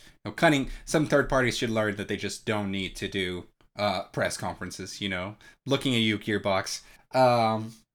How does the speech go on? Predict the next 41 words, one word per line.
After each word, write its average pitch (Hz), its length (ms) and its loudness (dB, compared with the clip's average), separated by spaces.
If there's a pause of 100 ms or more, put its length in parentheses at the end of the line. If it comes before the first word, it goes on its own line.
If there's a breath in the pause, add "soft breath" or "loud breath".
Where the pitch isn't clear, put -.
(120)
so, 131 500 2 (180)
uh, 151 80 -4
but 170 160 4
I'm 170 100 6
still 165 240 4
hoping 151 340 4
that, 123 200 0
you 127 80 -2
know, 117 100 2
we 113 120 0
get 110 200 0
something 110 320 -4
that's 104 160 -4
a 107 60 -4
little 101 220 -2
bit 98 120 -2
more 92 460 -6
streamlined, 87 800 -8 (200)
like 85 440 -10 (160)
last - 360 -8
year, 85 340 -8 (120)
towards, 98 420 -4
you 107 120 -8
know, 90 180 -10
throughout 98 240 -2
a 82 100 -8
shorter 98 600 -4 (120)
period 107 240 -4
of 87 60 -12
time. 87 240 -10 (480 soft breath)
We 202 120 2
shall 170 160 2
see. 104 260 -6 (800)
Now 160 120 4
going 175 280 2
on 160 140 4
to 156 340 0
our 120 160 -8
extra 131 320 0
news 120 280 -4
here. 110 420 0